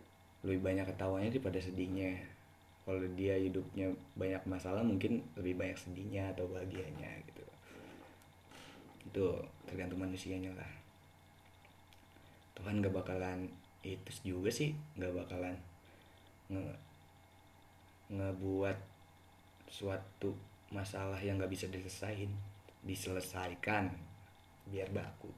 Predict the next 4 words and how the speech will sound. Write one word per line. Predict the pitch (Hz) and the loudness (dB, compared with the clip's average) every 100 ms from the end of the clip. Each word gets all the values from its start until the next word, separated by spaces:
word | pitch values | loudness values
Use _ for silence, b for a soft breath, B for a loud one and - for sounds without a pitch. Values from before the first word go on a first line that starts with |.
| - - B B B B B - - - - - - - - - - - - - - - - | -16 -20 B B B B B -20 -20 -20 -20 -20 -20 -20 -18 -18 -16 -16 -16 -20 -20 -20 -10
Jadi | 104 101 123 147 98 98 | 0 4 8 8 6 2
ya | 95 - - - | 0 -4 -10 -10
menurut | - 101 101 | -4 -4 0
gua | 131 | 2